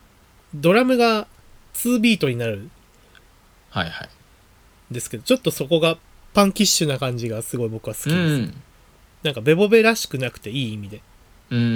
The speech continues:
Speaker 2: ん。
Speaker 1: そう、やっぱでも、名古屋で聴けたのが良かったですね、それも。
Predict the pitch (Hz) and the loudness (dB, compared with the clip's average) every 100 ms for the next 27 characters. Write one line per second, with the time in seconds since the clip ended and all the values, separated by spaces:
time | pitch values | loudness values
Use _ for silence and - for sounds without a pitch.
0 | 120 110 104 85 - _ _ _ _ _ | 0 0 -2 -4 -10 _ _ _ _ _
1 | _ _ _ _ _ - _ _ _ _ | _ _ _ _ _ -20 _ _ _ _
2 | - 113 104 101 - 135 139 123 123 107 | -18 -16 -16 -18 -12 -10 -6 -6 -6 -10
3 | 104 _ _ _ _ 151 226 202 131 131 | -16 _ _ _ _ 0 4 4 2 -6
4 | - 135 - 131 107 110 120 - 101 - | -6 -4 -2 -4 -4 -8 -10 -14 -20 -20
5 | - - - 95 95 | -20 -20 -20 -18 -20